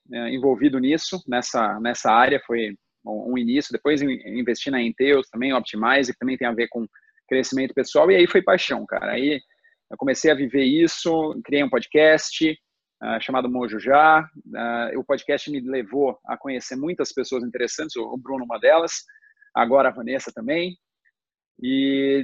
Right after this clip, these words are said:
nisso surgiu a Bion, que é uma empresa, a primeira empresa brasileira inspirada por biohacking,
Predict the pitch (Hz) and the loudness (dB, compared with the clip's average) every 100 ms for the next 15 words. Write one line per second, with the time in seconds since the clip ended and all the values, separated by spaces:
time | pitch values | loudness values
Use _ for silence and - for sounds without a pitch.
0 | 120 156 170 180 - 185 - 165 139 151 | -4 -2 0 0 0 -2 0 0 4 2
1 | 139 185 170 233 - - 139 127 123 127 | 4 4 4 2 -4 -6 -4 -4 -2 0
2 | 123 123 120 117 113 110 - - 113 117 | 0 0 0 0 -2 -4 -8 -6 -6 -8
3 | - 135 156 143 151 135 139 143 135 135 | -8 -6 -6 0 2 2 2 2 2 2
4 | 139 131 - - 135 127 151 131 107 110 | 2 0 -10 -4 2 4 4 2 -4 -4
5 | 117 110 120 139 180 | -4 0 0 0 _